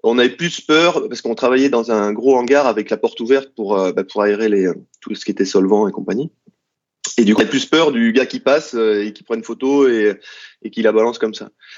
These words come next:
Bon, après, euh, honnêtement, euh, moi je savais que derrière, euh, j'allais avoir des, des belles photos en vol, euh, ou vo-, voire même au sol, euh, avec du drone.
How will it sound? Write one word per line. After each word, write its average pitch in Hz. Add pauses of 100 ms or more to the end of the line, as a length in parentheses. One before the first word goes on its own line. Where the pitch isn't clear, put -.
(420)
Bon, 110
après, 143
euh, 117
honnêtement, 135
euh, 113 (500)
moi 143
je 143
savais 160
que 147
derrière, 143 (200)
euh, 117
j'allais 127
avoir 135
des, 113
des 117
belles 143
photos 139
en 123
vol, 147
euh, 104 (120)
ou 131
vo-, 120 (100)
voire 117
même 123
au 113
sol, 127
euh, 101
avec 104
du 110
drone. 147